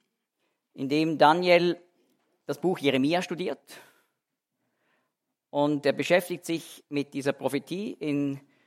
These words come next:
Kapitel fünfundzwanzig und neunundzwanzig, dass die Weltherrschaft von Babel siebzig Jahre dauern soll. Und das war genau am Ende dieser siebzig Jahre, Daniel neun,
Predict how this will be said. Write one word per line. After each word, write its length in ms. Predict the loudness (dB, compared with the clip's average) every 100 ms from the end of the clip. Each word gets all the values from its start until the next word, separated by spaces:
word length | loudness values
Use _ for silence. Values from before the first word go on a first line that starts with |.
| _
Kapitel 280 | -8 -8 -4
fünfundzwanzig 800 | -4 -4 -2 -2 0 -4 -6 -10
und 80 | -2
neunundzwanzig, 640 | 0 0 0 -2 -2 -6 -8 -12 -20 _ _ _ _ _ _ _
dass 300 | -2 -2 -4
die 260 | -2 2
Weltherrschaft 760 | 4 4 2 0 4 2 2 -6
von 200 | -4 2
Babel 500 | 4 4 2 -2 -6 _ _ _ _ -2
siebzig 420 | 0 0 -2 2
Jahre 320 | 6 6 6
dauern 300 | 4 2 -2
soll. 220 | -10 -14 -16 -20 _ _ _ _ _ _ _ _ _ _ _ _ _ _ _ _ _ _ _ _ _ _ _ _ _ _ _ 0
Und 100 | 4
das 120 | 8
war 120 | 8
genau 260 | 10 10 10
am 80 |
Ende 280 | 8 6 6
dieser 220 | 4 4
siebzig 340 | 4 2 -2 6
Jahre, 300 | 6 6 2 -6 -14 -20 _ _ -20 -20 _ _ _ _ _
Daniel 300 | 4 6 8
neun, 400 | 8 6 2